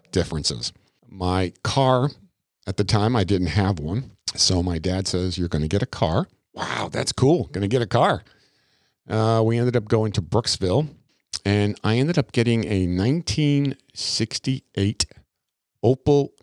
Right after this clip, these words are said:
Kadett, baby blue. And if you know what they are, they really, really were hot cars. Not,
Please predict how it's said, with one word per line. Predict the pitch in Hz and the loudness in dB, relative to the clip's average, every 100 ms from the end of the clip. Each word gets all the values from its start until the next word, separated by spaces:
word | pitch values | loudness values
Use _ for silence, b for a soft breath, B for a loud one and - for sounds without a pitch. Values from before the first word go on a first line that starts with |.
| - | -8
Kadett, | 131 127 98 - - - | -4 -2 -4 -8 -20 -6
baby | 143 185 220 | -2 0 0
blue. | 196 202 156 - _ | 2 2 0 -4 _
And | - 92 | -16 -6
if | |
you | 110 | 0
know | 123 | 2
what | 143 143 | 2 2
they | 123 | 2
are, | 120 131 131 117 _ _ _ _ - | 4 2 2 -2 _ _ _ _ -6
they | 135 113 | -2 -2
really, | 76 110 127 85 73 | 2 2 2 2 -6
really | 69 85 113 80 | -8 -2 -2 -2
were | 73 76 71 - _ _ _ _ | -4 -6 -6 -10 _ _ _ _
hot | - - - - | -6 -4 -4 -2
cars. | - 107 - - - - - | 0 0 -2 -8 -10 -12 -16
Not, | 98 95 92 | -2 0 0